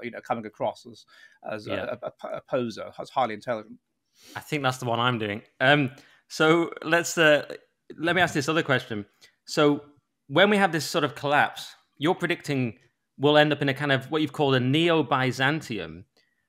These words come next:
Speaker 2: which is sort of, as I understand it, it's kind of society collapses, but then you have sort of pockets of, of, uh, where society <coughs> survives. Uh, but what, what will that look like? Will it be a kind of physical space? Will it be online? What do you mean by that?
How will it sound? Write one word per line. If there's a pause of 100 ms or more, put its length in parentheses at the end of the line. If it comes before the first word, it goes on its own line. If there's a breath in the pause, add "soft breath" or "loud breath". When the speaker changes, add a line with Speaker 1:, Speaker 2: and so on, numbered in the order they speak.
(100)
Speaker 2:
which
is (460)
sort
of, (100)
as
I
understand
it,
it's
kind
of
society
collapses,
but
then
you
have
sort
of
pockets (380)
of,
of,
uh, (260)
where
society
<coughs>
survives. (400)
Uh,
but
what,
what
will
that
look
like?
Will
it
be
a
kind
of
physical
space?
Will
it
be
online?
What
do
you
mean
by
that?